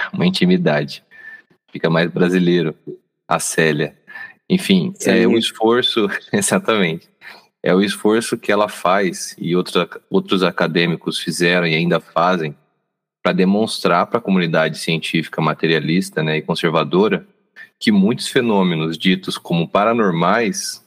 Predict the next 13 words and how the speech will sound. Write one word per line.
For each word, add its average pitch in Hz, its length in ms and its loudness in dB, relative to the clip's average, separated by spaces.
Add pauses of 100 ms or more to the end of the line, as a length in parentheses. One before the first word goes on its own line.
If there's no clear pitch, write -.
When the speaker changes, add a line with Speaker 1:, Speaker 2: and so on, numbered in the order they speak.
(220)
Speaker 1:
são, 104 280 0
na 117 100 2
realidade, 117 540 0
naturais 113 680 0 (540)
e 101 80 -2
sempre 123 600 -2
instigaram 101 560 0
mentes 95 300 0
humanas 90 380 0
como 82 240 -4
a - 20 -2
da 82 140 -2
Célia 98 440 0